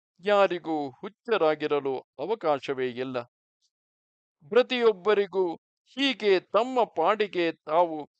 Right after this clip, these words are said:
ಸುಮ್ಮನೆ ಹುಚ್ಚರಾಗಲು ಅವರದೇ ಆದ ಸ್ಥಳಾವಕಾಶ ಇರಬೇಕು.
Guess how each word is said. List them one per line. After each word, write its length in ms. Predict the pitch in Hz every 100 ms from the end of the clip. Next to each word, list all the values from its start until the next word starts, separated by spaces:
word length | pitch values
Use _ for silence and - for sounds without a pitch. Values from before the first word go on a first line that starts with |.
| _
ಸುಮ್ಮನೆ 680 | - 277 302 262 226 196
ಹುಚ್ಚರಾಗಲು 880 | 165 - 208 - 226 175 165 160 156 135 _ _ -
ಅವರದೇ 500 | 220 262 214 170 156
ಆದ 380 | 127 143 151 147
ಸ್ಥಳಾವಕಾಶ 920 | - - 135 113 160 143 139 135 -
ಇರಬೇಕು. 720 | 127 120 131 147 135 - 120